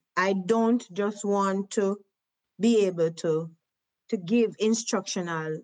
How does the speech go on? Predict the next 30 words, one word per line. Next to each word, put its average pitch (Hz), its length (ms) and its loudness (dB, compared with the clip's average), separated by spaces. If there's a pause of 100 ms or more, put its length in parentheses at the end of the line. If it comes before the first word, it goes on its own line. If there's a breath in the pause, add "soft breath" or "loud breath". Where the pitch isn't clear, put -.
(100)
information 170 840 -2
because 160 340 -4
of 147 220 -10
content 175 580 -4
base, 147 440 -6 (480)
'cause 175 200 0
of 165 140 0
school, 175 420 -2
but 156 200 -2
I 170 140 2
want 175 260 0
to 185 80 -2
be 165 160 0
an 147 200 -6 (180)
educator. 160 920 -2 (600 soft breath)
So 180 360 -2 (100)
all 277 540 2 (460)
aspects 233 640 -2
of 190 200 -4 (280)
life 202 600 0
or 180 280 0 (120)
anytime 269 880 -2 (100)
I 220 400 0
have 208 360 0
the 185 120 -8
opportunity 185 920 -6 (260 loud breath)
to 247 200 0
inform 233 600 2
someone 190 600 -2
about 170 340 -4